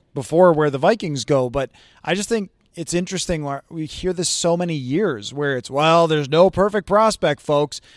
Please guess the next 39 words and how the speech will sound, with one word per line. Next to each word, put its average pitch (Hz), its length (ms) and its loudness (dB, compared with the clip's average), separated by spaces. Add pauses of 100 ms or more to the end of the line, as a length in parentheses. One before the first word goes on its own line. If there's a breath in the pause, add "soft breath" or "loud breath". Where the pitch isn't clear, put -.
(140 loud breath)
The, 165 240 2
the 170 340 4
Goff 170 460 0
and 185 240 -6
Wentz 214 260 -4
year, 143 120 -4
"Well, 180 300 2
folks, 220 340 -2
there's 147 180 -8
no 185 180 4
perfect 202 360 -6
prospect." 185 520 -4 (1400 soft breath)
Th-, 143 160 -20
both 196 300 -6
of 294 80 -4
their 285 140 -2
teams 254 320 -6
went 262 160 -6
to 233 60 -6
a 220 40 -4
Super 320 320 -2
Bowl 202 220 0
shortly 262 400 -2
after 339 300 -2
that. 175 280 0
Like, 196 200 -6
how, 226 400 -4 (260 loud breath)
if 196 180 -8
you're 302 120 -4
Kwesi 302 380 -4
Adofo-Mensah 160 720 -4 (180)
and 160 160 -6
you 185 160 0
understand 165 580 -4
all 180 380 0
this 175 180 -6
stuff, 120 340 -6 (320 soft breath)
all 147 220 0
the 202 180 -2